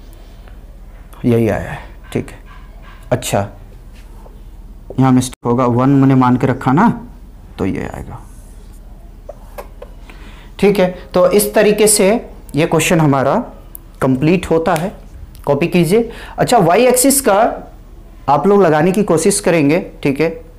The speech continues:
और हो जाएगा, आराम से हो जाएगा। आपको x axis zero कर देना, आराम से होगा, ठीक है। तो इस तरीके से सेक्शन formula का हमारा lecture यहीं complete होता है,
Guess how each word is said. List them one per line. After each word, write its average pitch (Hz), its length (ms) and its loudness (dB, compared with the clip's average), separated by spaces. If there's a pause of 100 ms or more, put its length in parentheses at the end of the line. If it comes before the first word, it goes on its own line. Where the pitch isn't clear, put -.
(340)
और 131 260 2
हो 143 160 2
जाएगा, 143 280 2
आराम 139 220 2
से 147 120 -2
हो 131 100 2
जाएगा। 123 260 2
आपको 131 220 0
x 135 220 0
axis 131 240 0
zero 123 220 2
कर 123 160 -2
देना, 156 220 -2
आराम 85 300 -2
से - 120 -12
होगा, - 280 -12 (180)
ठीक - 160 -8
है। - 80 -12 (340)
तो 165 60 2
इस 175 120 0
तरीके 202 240 2
से 214 120 2
सेक्शन 185 380 2
formula 156 360 0
का 160 180 0
हमारा 147 260 0
lecture 135 340 0
यहीं 127 220 0
complete - 440 -6
होता - 240 -14
है, - 100 -16